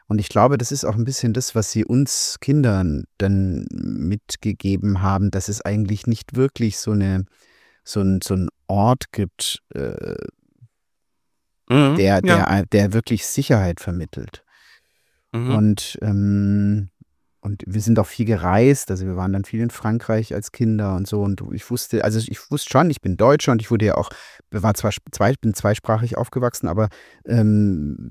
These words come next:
Speaker 1: hab mich schon sehr deutsch gefühlt, aber fand das auch alles dort spannend und so. Und, ähm, also da eben wurde dieser Heimatbegriff nicht,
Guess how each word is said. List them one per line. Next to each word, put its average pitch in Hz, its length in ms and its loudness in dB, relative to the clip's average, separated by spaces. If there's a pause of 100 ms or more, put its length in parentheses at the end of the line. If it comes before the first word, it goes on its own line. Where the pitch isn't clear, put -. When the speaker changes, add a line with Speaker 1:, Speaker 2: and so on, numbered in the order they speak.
(160)
Speaker 1:
hab 92 200 -4
mich 123 180 0
schon 117 280 2
sehr 101 180 -2
deutsch 131 320 0
gefühlt, 135 640 2
aber 98 300 -4
fand - 720 -8 (160)
das 104 300 -8
auch - 260 -8
alles 98 240 -6
dort 107 280 0
spannend 127 520 -2
und 117 140 -2
so. 117 300 -2
Und, 101 280 -6 (680)
ähm, 110 560 0 (200)
also 113 160 -4
da 135 220 6 (100)
eben 135 320 4
wurde 127 340 0
dieser 110 380 -4
Heimatbegriff 139 1080 0
nicht, 110 380 -4